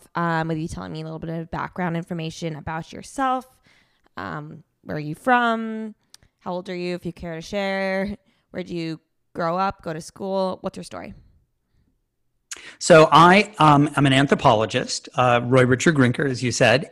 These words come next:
Speaker 2: and, um, I grew up in Chicago. Um, and I, um, was born in nineteen sixty-one and had a pretty unusual childhood in some ways, um, because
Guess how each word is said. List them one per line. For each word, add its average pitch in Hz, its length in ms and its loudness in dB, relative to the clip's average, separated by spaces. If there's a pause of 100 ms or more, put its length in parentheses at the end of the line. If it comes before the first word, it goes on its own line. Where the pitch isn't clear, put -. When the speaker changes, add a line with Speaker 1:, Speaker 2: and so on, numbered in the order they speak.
Speaker 2:
and, 127 460 6
um, 127 180 6
I 131 60 8
grew 151 160 8
up 175 80 6
in 214 80 6
Chicago. 147 580 0
Um, 127 400 2 (320)
and 147 180 4
I, 151 280 4 (260)
um, 143 460 4 (160)
was 143 160 2
born 139 200 6
in 143 60 6
nineteen 135 300 4
sixty-one 143 720 0 (480)
and 139 480 8
had 143 280 6
a 135 60 6
pretty 190 600 4
unusual 143 760 6
childhood 139 520 4
in 107 160 -2
some 131 360 2
ways, 107 520 -4 (480)
um, 120 380 4 (120)
because 135 840 4